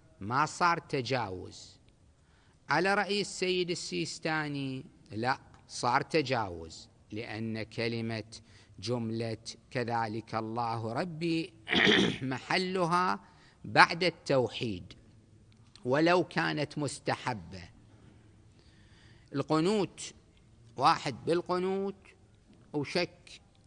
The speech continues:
أنا قريت قل هو الله أحد، ما قريتها. السيد الخوئي يقول: "تعتبر نفسك ما قريتها"، لأن هذا عمل مستحب، والدخول في العمل المستحب ما يعتبر تجاوز.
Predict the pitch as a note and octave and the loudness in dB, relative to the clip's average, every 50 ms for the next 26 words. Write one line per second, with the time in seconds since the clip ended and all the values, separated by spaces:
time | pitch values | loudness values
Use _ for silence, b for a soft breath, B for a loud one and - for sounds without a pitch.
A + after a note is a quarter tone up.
0 | _ _ - - - B2+ C#3 D3 D3+ - - A2 B2+ D3+ - - - E3+ D#3+ D#3+ | _ _ -10 -6 -4 -4 -4 -4 -6 -8 -6 -4 -4 -4 -4 -4 -4 -2 -2 0
1 | D#3+ D#3 D#3+ D#3+ D#3 D3+ D3 C#3 D3 - - C3 - - D3+ D3 C#3+ C#3 C3 B2 | 0 0 0 0 0 0 0 0 -4 -6 -8 -12 -8 -8 -6 -6 -4 -6 -8 -8
2 | A2 G2 A2 B2+ - - C#3 C#3 C#3 C3+ - - - B2+ B2 B2 A#2+ B2 - - | -8 -6 -6 -6 -6 -6 -8 -6 -6 -6 -8 -10 -8 -8 -6 -6 -8 -10 -14 -20
3 | - - - - - - - - - - - _ - b b b b b b b | -20 -20 -20 -20 -20 -20 -20 -20 -20 -20 -20 _ -20 b b b b b b b
4 | _ D#3 D#3 - - - F3+ F3 E3+ E3+ E3 E3+ D3+ C3 - - D#3 D3+ E3 D#3+ | _ -2 -2 -2 -2 0 2 4 4 4 2 0 -4 -2 -4 -2 -2 -2 -2 -2
5 | C#3+ C#3 C#3+ - - - F#2+ F#2 G2 G2 - - G2+ F2+ - - G#2+ F#2+ G2 G#2+ | -4 -6 -8 -10 -12 -12 -8 -8 -8 -8 -8 -10 -12 -12 -10 -10 -10 -6 -6 -6
6 | G2+ G2+ G#2+ G2+ - - G#2+ G2 - G2 G#2+ A#2 C3 - D#3+ E3 E3 D#3+ D3+ - | -6 -6 -8 -8 -8 -10 -10 -10 -10 -8 -4 -4 -4 -2 -2 -2 -2 -4 -6 -8
7 | - C3 B2 B2 - _ - - - - - _ _ - - F2+ F#2 F2 E2 E2 | -12 -12 -12 -12 -18 _ -20 -20 -20 -20 -20 _ _ -16 -14 -14 -12 -12 -8 -4
8 | A#2 B2+ C3+ D3+ - - C3 C3 D3+ E3 E3 D3 A#2 A2+ - - - G#2 - - | -4 -2 -2 -2 -4 -2 -4 -4 -2 -2 -2 -4 -6 -8 -10 -8 -10 -10 -10 -4
9 | - D3 E3+ G3 F3 D#3+ - - - _ b b b b b b b b _ - | -2 -2 -2 -2 -6 -12 -18 -20 -20 _ b b b b b b b b _ -10
10 | - A2 A#2 G#2 F#2 F2+ A2 A#2 A2 - A#2+ A#2+ A#2+ A2 G2+ - A#2+ A2+ G#2+ - | -8 -6 -6 -6 -8 -8 -8 -8 -8 -4 -4 -4 -4 -4 -4 -6 -6 -6 -6 -4
11 | - B2 A#2 A2+ A2+ A2+ A2+ A#2 A2+ A2+ A2 A2 G#2 - - - G#2+ G#2 - - | -6 -4 -4 -4 -4 -4 -4 -4 -4 -4 -6 -6 -8 -12 -10 -10 -10 -10 -4 -2
12 | C3+ D3 E3+ F#3+ F3+ F3+ - - b b b b b b b b _ G2 G#2+ B2 | 0 0 0 -2 -6 -12 -18 -20 b b b b b b b b _ -6 -2 0
13 | C#3+ D#3+ F3 G3 F3 - - F#3 F3+ F3 F3+ F3 D#3 - - E3 D3+ C3 C3+ D3 | 0 0 0 -2 -4 -4 -2 -2 0 2 0 -2 -2 -2 0 0 0 2 4 4
14 | C#3 B2+ A#2+ A2 G#2 G2+ F#2+ F2 F2+ - - - | 4 4 2 0 -2 -4 -8 -10 -14 -16 -18 -20